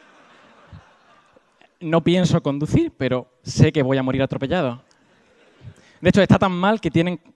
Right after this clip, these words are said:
señales en el suelo, se había ido a Londres y pone, "Mira para el otro lado". Casi me ha pillado el autobús y sé que lo peor es que cuando, si no muero ahora,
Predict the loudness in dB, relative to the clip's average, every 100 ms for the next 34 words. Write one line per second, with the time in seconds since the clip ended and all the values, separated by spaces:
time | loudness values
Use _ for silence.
0 | _ 0 0 2 -2 0 -2 -2 -2 -2
1 | 0 -2 0 0 -2 -2 -2 -4 -2 -2
2 | -2 -6 -8 -8 -4 -2 -2 -4 -6 -8
3 | -14 _ _ _ _ _ _ _ -20 _
4 | _ _ _ _ _ 0 4 4 2 -2
5 | -2 -2 -2 -4 -8 -14 _ _ -4 -2
6 | -2 -4 -6 _ -20 _ 0 2 2 -2
7 | -2 -4 -6 -6 -6 -8 -4 -2 -2 0
8 | 2 4 4 0